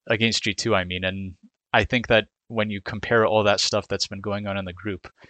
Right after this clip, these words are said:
B D S should beat Astralis, and then they should beat Mad too. Like, this team genuinely looks good now, which absolutely shocked to me. I think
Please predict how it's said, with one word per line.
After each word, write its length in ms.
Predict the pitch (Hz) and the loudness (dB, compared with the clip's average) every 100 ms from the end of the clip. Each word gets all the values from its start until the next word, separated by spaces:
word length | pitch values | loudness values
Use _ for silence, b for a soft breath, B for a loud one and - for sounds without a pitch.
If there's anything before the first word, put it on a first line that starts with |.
| b b b _ | b b b _
B 120 | 110 | 0
D 100 | 110 | 4
S 100 | 101 | 4
should 240 | - 110 101 | 4 0 -2
beat 140 | 101 | -4
Astralis, 720 | 101 - 101 104 147 - - - | -2 -2 0 -2 0 0 0 0
and 160 | 117 | 0
then 260 | 104 101 98 | 2 0 -2
they 120 | - 92 | -4 -2
should 320 | - 87 85 | -2 -4 -8
beat 180 | 92 95 | -10 -2
Mad 240 | 95 95 | -2 -2
too. 260 | - 151 101 | -4 -2 -2
Like, 340 | 85 - - _ _ _ _ _ | -6 -10 -16 _ _ _ _ _
this 160 | - - | -2 0
team 440 | 131 120 113 95 - | 0 -2 -6 -10 -4
genuinely 680 | - 113 135 107 98 92 92 | 0 0 0 -4 -4 -8 -4
looks 240 | 104 - | -4 -4
good 200 | - 104 | -2 -4
now, 240 | 95 87 87 | -2 -4 -4
which 380 | 90 - - - _ _ | -4 -4 -4 -8 _ _
absolutely 600 | 110 107 - 113 101 98 | 2 2 0 -2 -2 -4
shocked 320 | 92 95 92 | -2 0 -2
to 100 | - | -6
me. 120 | 92 92 | -6 -4
I 80 | 98 | -2
think 220 | 110 | -2